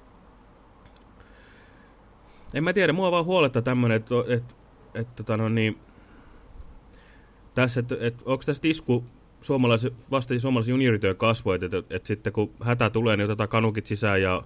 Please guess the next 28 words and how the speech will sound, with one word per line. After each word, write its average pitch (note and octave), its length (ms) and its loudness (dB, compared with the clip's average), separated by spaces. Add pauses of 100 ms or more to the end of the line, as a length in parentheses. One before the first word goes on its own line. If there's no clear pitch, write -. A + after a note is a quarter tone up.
(560)
junnut, A#2+ 360 4
jotka G#2+ 260 0
olisi A2 140 4
ansainnutkin G#2 480 0
paikkansa, F#2 440 -4
niin F2+ 120 -2
päätyy F#2 300 -2
puremaan F#2+ 420 0
tuppia F#2+ 400 -2
ja E2+ 40 -4
pelaamaan F2+ 600 -2
A-junnuja F#2 520 -2
S F#2 140 -6
M-liigaa, F2 340 -4
missä F2+ 200 -4
ne F2+ 40 -4
saattaa F#2 300 -4
olla F2+ 140 0
liian F2+ 220 0
hyviä F2+ 340 -4
ja E2 160 -4 (680)
mestikseen F#2 480 -2
ei F2 120 0
oo E2 60 -4
tilaa F2+ 420 0
ja D#2+ 140 -4 (520)
mitä F#2 280 -2
lie. E2 220 -4